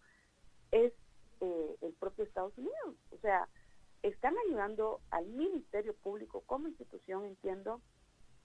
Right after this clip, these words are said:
están, eh, colocando, de alguna manera, están financiando algunos programas que para ellos son importantes y son específicamente para ir en contra de la corrupción.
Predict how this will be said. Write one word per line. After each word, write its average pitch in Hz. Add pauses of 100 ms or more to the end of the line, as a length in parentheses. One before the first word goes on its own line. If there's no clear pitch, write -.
(300)
están, 247 (480)
eh, 160
colocando, 185 (120)
de -
alguna 180
manera, 175
están 185
financiando 190
algunos 185
programas 170
que -
para -
ellos 196
son 175
importantes 170 (580)
y 165 (140)
son 208 (280)
específicamente 160
para 190 (280)
ir 190
en 185
contra 160
de 208
la -
corrupción. 165